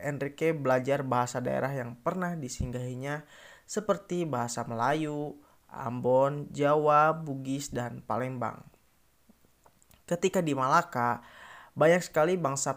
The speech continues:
Portugis dan Spanyol yang membeli rempah-rempah. Akhirnya, disinilah Enrique pun belajar bahasa Spanyol dan Portugal. Nah, dari Malaka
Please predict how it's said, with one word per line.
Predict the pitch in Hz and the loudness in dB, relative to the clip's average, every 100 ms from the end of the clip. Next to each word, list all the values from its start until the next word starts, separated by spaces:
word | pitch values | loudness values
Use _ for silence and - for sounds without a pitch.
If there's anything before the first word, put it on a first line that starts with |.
| 135 | -4
Portugis | 127 135 131 135 143 - | -4 -6 -6 -6 -6 -8
dan | 123 117 120 131 - _ | -4 -4 -4 -8 -14 _
Spanyol | - - 123 127 131 143 151 160 _ _ _ _ | -12 -2 -2 0 -4 -6 -8 -12 _ _ _ _
yang | - 143 175 | -4 0 0
membeli | 190 170 165 | 0 2 2
rempah-rempah. | 147 143 139 131 - 131 147 | 0 -6 -6 -8 -4 -4 -4
Akhirnya, | 135 117 139 147 151 131 165 165 - - _ | -8 -6 -2 -2 -2 -4 -4 -6 -14 -20 _
disinilah | 131 - 143 143 135 160 - | -8 -4 -2 -2 -2 -2 -2
Enrique | 143 147 139 135 147 | -4 -6 -6 -8 -6
pun | 160 156 165 | -4 -4 -2
belajar | 135 123 131 135 147 151 - - | 0 0 0 2 2 0 -6 -10
bahasa | 131 127 123 - 127 | -4 -2 -4 -4 -4
Spanyol | 127 - 131 131 135 139 139 | -4 -2 0 0 0 -2 -2
dan | 123 | -4
Portugal. | - 113 120 117 120 113 - - - - _ _ - _ _ _ _ _ - | -6 -10 -8 -2 0 0 -4 -18 -20 -20 _ _ -20 _ _ _ _ _ -12
Nah, | 131 | -6
dari | 127 135 165 | -2 0 2
Malaka | 165 190 190 147 143 170 - | 6 6 4 4 4 4 -4